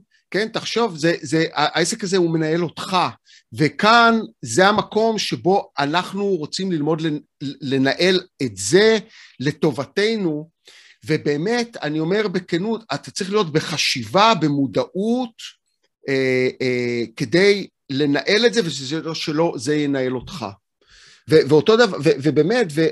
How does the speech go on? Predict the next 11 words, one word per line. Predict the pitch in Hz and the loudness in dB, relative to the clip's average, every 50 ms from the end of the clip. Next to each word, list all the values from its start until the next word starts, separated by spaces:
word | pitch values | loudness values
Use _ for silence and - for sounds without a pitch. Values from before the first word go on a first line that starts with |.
| - 131 | -2 -2
ואלה, | 147 156 160 190 214 226 180 | -2 0 0 2 0 -2 -4
אתה | 131 - - | -4 -6 -6
יודע, | 170 185 220 208 | -4 -2 -2 -2
זה | 170 180 175 160 - - - - _ _ | 0 -2 -4 -4 -6 -14 -20 -20 _ _
דבר, | - 165 160 123 202 214 208 202 185 143 | -6 -6 -4 0 0 2 2 2 0 0
ועוד | 143 - - 202 214 175 | -4 -4 -2 -4 -4 -4
דבר, | 220 185 165 185 165 156 131 | -4 -4 -2 -4 -4 -4 -4
ועוד | 156 - 196 196 165 | -6 -6 -6 -4 -6
דבר, | 208 156 175 170 160 | -6 -6 -4 -6 -4
ועוד | 139 151 - - 190 | -4 -4 -4 -4 -4
דבר, | 233 226 175 214 214 214 208 | -4 -4 -2 -4 -4 -4 -6